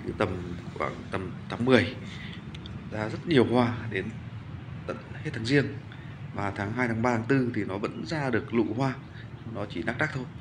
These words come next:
Và bắt đầu là nó thời kỳ nên nọc lon, nhưng lượng nọc thì nó không được nhiều. Vì vậy mà chúng ta chỉ cần dưỡng cây, không cần bón quá nhiều chất dinh dưỡng. Và đặc biệt là phân hóa học, nếu chúng ta bón nhiều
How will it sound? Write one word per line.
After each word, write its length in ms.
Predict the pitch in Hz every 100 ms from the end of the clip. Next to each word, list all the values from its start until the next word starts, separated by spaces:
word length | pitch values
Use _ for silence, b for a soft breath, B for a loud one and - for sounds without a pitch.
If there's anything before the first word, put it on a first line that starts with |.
| B B B B - - - - - - - - - - - -
Và 120 | 92
bắt 100 | 104
đầu 240 | 113 95
là 160 | 95 90
nó 260 | 90 80 104
thời 100 | 104
kỳ 260 | - 95 95
nên 280 | 107 104 101 - -
nọc 160 | 98 -
lon, 180 | 120 117 110 - - B B B -
nhưng 240 | 107 113
lượng 160 | 120 -
nọc 180 | 101 -
thì 80 | 92
nó 80 | 73 -
không 120 | 113
được 60 | 98
nhiều. 200 | 98 90 - - - B B B B - -
Vì 80 | -
vậy 140 | 113 -
mà 80 | 90
chúng 160 | - -
ta 200 | 110 101
chỉ 140 | - -
cần 240 | 85 73 -
dưỡng 160 | - 151
cây, 220 | 143 127 - - - - -
không 120 | - 101
cần 180 | 87
bón 160 | 82 87 -
quá 140 | 110 139
nhiều 200 | 139 95 -
chất 120 | 117
dinh 100 | 107
dưỡng. 200 | 110 - - B B B - -
Và 200 | - 90
đặc 100 | 82 87
biệt 160 | 101
là 60 | 90
phân 160 | 87 107
hóa 100 | 113
học, 100 | 110 - -
nếu 80 | 98
chúng 80 | -
ta 80 | 107
bón 180 | 95 104
nhiều 140 | 110